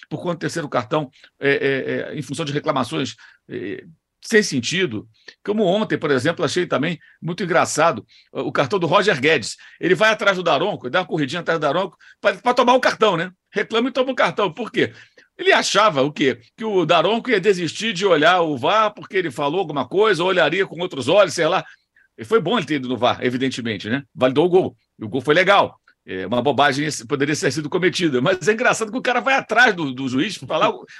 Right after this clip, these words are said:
falar o quê? Você acha o quê? Que você vai convencer o cara a olhar para o var com outros olhos ou então desistir de olhar? Não vai, ele vai fazer o trabalho dele ali, vai olhar o var.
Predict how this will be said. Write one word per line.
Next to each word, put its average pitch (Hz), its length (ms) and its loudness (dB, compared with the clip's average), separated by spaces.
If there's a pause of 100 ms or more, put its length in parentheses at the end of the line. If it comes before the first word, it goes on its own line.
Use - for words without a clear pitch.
falar 415 180 -4
o 381 80 -6
quê? 220 340 4 (240)
Você - 120 -6
acha 302 240 4
o 175 40 -10
quê? 208 100 -6
Que - 60 -6
você 214 80 0
vai 262 120 0
convencer 254 540 0
o 226 80 -6
cara 240 400 2 (240)
a 175 140 -2
olhar 214 420 0 (180)
para 262 160 -4
o 202 60 -2
var 147 320 0
com - 100 -18
outros 151 300 -6
olhos 196 260 0
ou 214 120 2
então 196 200 -4
desistir 170 380 -4
de 160 100 -2
olhar? 180 240 2
Não 453 120 -2
vai, 208 320 4
ele 165 100 0
vai 233 180 0
fazer 139 220 -4
o 147 80 -8
trabalho 131 320 0
dele 143 160 -4
ali, 185 140 -6
vai 370 120 -6
olhar 440 180 0
o 196 200 -2
var. 156 260 2